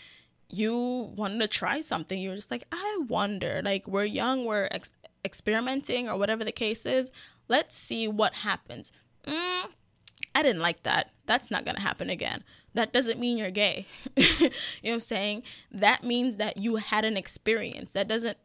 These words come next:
mean that, that doesn't define who you are or what your role in any relationship or sex is. Like,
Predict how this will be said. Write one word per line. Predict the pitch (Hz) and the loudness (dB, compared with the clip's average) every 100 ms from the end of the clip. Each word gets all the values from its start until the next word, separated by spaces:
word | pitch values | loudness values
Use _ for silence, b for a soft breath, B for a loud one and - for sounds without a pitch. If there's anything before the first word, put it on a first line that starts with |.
| - | -6
mean | 208 220 208 | -2 0 0
that, | 208 196 185 | 0 0 2
that | 202 | 2
doesn't | 196 247 240 | 2 0 0
define | 208 - 185 214 190 | -2 0 2 2 0
who | 202 208 | -4 -2
you | 214 190 - | -2 -4 -2
are | 185 190 185 190 | 2 6 6 4
or | 190 190 | 2 0
what | 180 190 - - | 2 -2 -2 -4
your | 208 | -2
role | 185 185 180 | 0 0 0
in | 185 180 180 B B B - | -4 -6 -10 B B B 0
any | 220 220 | 2 2
relationship | 196 185 196 214 190 - 196 196 | 0 0 0 0 -2 -2 -2 -2
or | 208 | -2
sex | 202 - 214 - - - | -2 -2 -4 -4 -10 -6
is. | 208 220 185 | 0 0 0
Like, | 180 175 | -4 -4